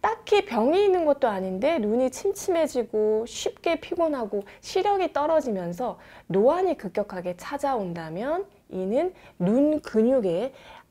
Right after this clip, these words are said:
약화가 원인인 경우가 많습니다. 운동은 하나도 안 하면서 영양제만 섭취해서는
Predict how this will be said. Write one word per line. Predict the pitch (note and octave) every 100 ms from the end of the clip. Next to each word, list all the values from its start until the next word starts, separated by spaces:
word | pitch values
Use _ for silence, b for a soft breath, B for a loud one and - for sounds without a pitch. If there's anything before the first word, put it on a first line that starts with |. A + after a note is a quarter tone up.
| -
약화가 | E3 E3 - G#3+ G#3 A3+
원인인 | F#3 E3+ G#3 A#3+ A3+
경우가 | F3+ G3+ G3+ F#3
많습니다. | D3 D#3 - D4 C4 F3 E3 F3+ - B B B B
운동은 | C4+ F#4+ G4
하나도 | G4 - - A4
안 | B3 A#3
하면서 | A#3+ A#3 B3+ G3+
영양제만 | D#3 G3+ E4 F#4 F4 D4 C#4+
섭취해서는 | D4 D4+ D4 B3+ B3 A3 C#4+ F3+